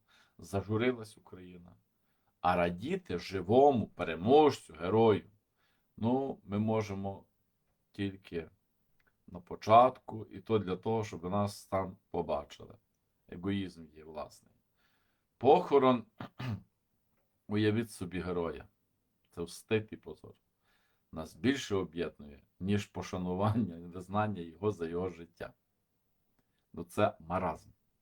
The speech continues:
Десь, я так розумію, що нам, українцям, підсвідомо герой, щоб стати героєм, потрібним мертвим. Мертвим.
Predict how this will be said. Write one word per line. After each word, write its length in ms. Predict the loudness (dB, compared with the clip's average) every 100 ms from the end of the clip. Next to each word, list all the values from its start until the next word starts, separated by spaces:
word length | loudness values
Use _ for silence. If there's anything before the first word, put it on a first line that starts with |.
| _ _ _ _ _ _ _ _ _ _ _ _ _ _ _ _ _
Десь, 500 | -8 -6 4 4 6
я 120 | 0 0
так 180 | -2
розумію, 440 | -4 -2 -2 -4 -6
що 180 | -4 0
нам, 260 | 2 2
українцям, 760 | -2 -6 -8 -4 -6 -4 -4 -4
підсвідомо 760 | -8 -12 -10 -8 0 0 2
герой, 460 | 2 2 4 2 0 _ _ _ _ _
щоб 380 | -10 -2 0 0
стати 340 | 0 -2 0
героєм, 380 | 2 4 4 0
потрібним 580 | -4 -4 -2 -2 -2 4
мертвим. 600 | 4 4 -2 -18 -20 -20 _ _ _ _ _ _ _ _ _ _ _ _ _ _ _
Мертвим. 560 | -2 0 0 -4 -18